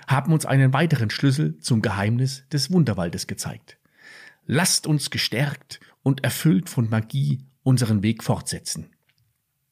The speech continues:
Die Tiere verließen den Pavillon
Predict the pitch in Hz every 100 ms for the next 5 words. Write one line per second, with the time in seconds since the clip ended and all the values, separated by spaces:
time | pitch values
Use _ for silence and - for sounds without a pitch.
0 | _ _ _ _ _ _ - _ - -
1 | - 117 95 104 - - - - 117 170
2 | 160 110 104 90 95 107 113 113 113